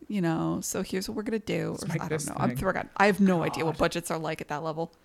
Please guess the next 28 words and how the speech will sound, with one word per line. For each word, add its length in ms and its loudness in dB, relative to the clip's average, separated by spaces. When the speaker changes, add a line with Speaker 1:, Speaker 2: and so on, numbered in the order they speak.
Speaker 1:
That's 180 -10
not 140 -2
gonna 120 -12
be 80 -12
three 200 -6
million. 280 -4
I'm 80 -6
just 280 -6
being 180 -4
ridiculous. 540 -8
But, 160 0
like, 320 0
Speaker 2:
I 40 -14
forgot 220 -8
Speaker 1:
how 60 -4
much 140 -4
Speaker 2:
that 100 -8
Speaker 1:
would 100 -2
a 40 -4
Speaker 2:
phrase. 120 -4
Speaker 1:
trailer 240 -4
cost? 520 -14
I 40 -6
bet 160 2
the 80 -6
trailer, 340 0
that 200 2
trailer, 560 2